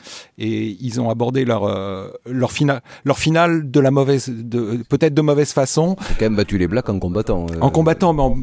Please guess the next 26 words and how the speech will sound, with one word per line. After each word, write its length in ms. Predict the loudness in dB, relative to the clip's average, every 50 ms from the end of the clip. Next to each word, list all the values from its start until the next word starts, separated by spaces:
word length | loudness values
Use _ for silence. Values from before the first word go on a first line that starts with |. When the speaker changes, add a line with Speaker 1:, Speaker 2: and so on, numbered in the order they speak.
| 0 0
Speaker 1:
proposant 320 | 2 2 4 4 2 2 2
de 40 | 2
l'intensité, 680 | 2 2 2 0 0 -4 -6 -2 0 2 2 4 2
beaucoup 260 | 2 0 -2 -2 0
de, 240 | 0 0 0 0 0
des, 300 | -2 -4 -6 -4 -4 -2
des 120 | 0 2 2
lancements 380 | 2 0 0 -2 -2 -2 -2
de 60 | -2
jeu, 160 | 0 0 0 2
euh, 280 | 2 2 2 0 -2 -2
innovants. 600 | 0 2 4 4 2 2 2 0 0 -2 -4 -8 -12 -20 _ -20 -20 _ _ _ _ _ -8
Et, 220 | -4 -4 -2 -2 0
euh, 680 | 0 -2 -2 -2 -2 -2 -4 -4 -4 -6 -6 -8 -10 -14 -16 -20 _ _ _ _ _ _ _ _ _ _ _ _ _ _ _ _ -4
peut-être 200 | -4 -4 -4 -6
qu'ils 100 | -4 -2
ne 20 |
sont 100 | -2 0
pas 140 | 0 -2 -2
mis 100 | -2 -2
dans, 300 | -2 -2 -2 -2 -4 -2
dans 160 | -2 -2 0
l'état 440 | 0 0 2 2 2 2 2 0 -4
d'esprit 460 | -2 -4 -6 -6 -8 -8 -12 -14 -14 _
que 120 | -10 -10
les 840 | -10 -8 -8 -8 -8 -8 -6 -6 -6 -8 -8 -10 -10 -12 -14 -18 -20